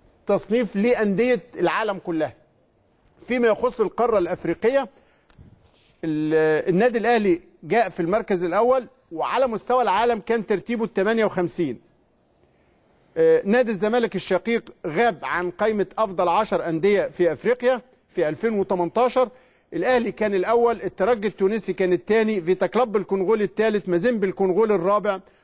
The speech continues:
أول أغسطس الأنجولي الخامس، السادس كان الرجاء البيضاوي المغربي قبل النجم الساحلي وقبل زيسكو يونايتد الزامبي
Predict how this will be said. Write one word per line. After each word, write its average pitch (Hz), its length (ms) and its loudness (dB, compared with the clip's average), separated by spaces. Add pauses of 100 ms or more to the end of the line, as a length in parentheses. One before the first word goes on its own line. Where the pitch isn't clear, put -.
(280)
أول 233 260 2
أغسطس 202 460 -2
الأنجولي 180 420 0
الخامس، 220 560 0
السادس 202 480 0
كان 208 160 -4
الرجاء 190 360 0
البيضاوي 185 460 2
المغربي 190 520 0 (360)
قبل 208 340 0 (100)
النجم 208 280 -2
الساحلي 202 600 -2 (120)
وقبل 180 440 0
زيسكو 190 320 -4
يونايتد 185 480 0
الزامبي 190 560 0